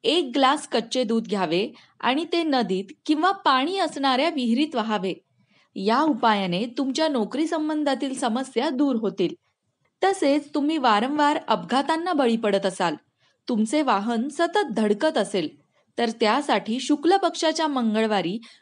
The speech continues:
दुधाचा हा उपाय तुम्ही दरमहा करावा.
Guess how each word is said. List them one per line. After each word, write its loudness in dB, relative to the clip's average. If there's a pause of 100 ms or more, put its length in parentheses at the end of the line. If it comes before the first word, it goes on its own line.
(120)
दुधाचा 2
हा 2
उपाय 2
तुम्ही 2
दरमहा 0
करावा. 0